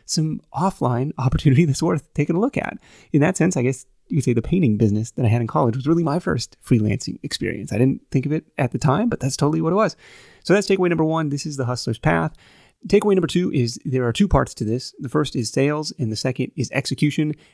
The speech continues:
And like most hustles, you've gotta sell it before you can execute on it. And that's where these conversations with property managers come into play, and, you know, scouting out your local area for potential clients, potential parking lots. And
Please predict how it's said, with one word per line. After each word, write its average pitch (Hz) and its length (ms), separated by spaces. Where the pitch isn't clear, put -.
And 123 360
like 117 220
most 175 220
hustles, 156 400
you've 120 220
gotta - 200
sell 160 240
it 214 160
before 143 260
you 139 60
can 143 100
execute 147 360
on 139 120
it. 143 120
And 139 200
that's 185 160
where 254 100
these 170 140
conversations 170 580
with 120 300
property 113 280
managers 180 340
come 180 100
into 165 140
play, 156 320
and, 113 440
you - 80
know, 113 60
scouting 139 400
out 139 100
your 120 140
local 135 320
area 135 400
for 120 140
potential 113 360
clients, 151 440
potential - 320
parking 156 340
lots. 143 320
And 135 420